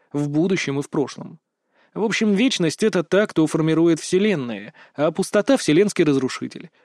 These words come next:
который, подобно переработчику, разрушает вселенные, чтобы вечность создала из них новые. "А, ладно, кажется, я тебя немного перегрузил информацией", улыбнулся я, видя изумлённое лицо Нади.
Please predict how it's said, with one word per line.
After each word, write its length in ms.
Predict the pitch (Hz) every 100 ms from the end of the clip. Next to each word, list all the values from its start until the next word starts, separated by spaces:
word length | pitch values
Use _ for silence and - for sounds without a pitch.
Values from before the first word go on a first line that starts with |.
| _
который, 340 | - 180 214 196
подобно 380 | 196 196 190
переработчику, 720 | 170 175 175 175 214 - 156 180
разрушает 640 | 185 202 202 165 127 120
вселенные, 640 | - 160 240 226 208 196 - - _
чтобы 340 | - 294 220
вечность 480 | 180 226 - 196 -
создала 460 | - 147 143 135 156
из 140 | 139
них 220 | 135 131
новые. 420 | 127 120 - 113 - _ _ _ _ _ _ _ -
"А, 1200 | 175 185 185 190 190 190 190 190 190 190 190 175 _ _ _ _ -
ладно, 520 | 156 156 156 - - _ _ _ _
кажется, 400 | - 165 147 160
я 220 | 147 156
тебя 180 | 151 143
немного 400 | 143 143 143 143
перегрузил 680 | - 151 147 143 156 143 123
информацией", 800 | 117 127 123 - - - - _ _ _
улыбнулся 500 | 165 156 135 127 -
я, 200 | 135 170
видя 280 | 156 143 143
изумлённое 580 | 135 139 139 151 143 131
лицо 280 | 131 131 139
Нади. 400 | 127 117 -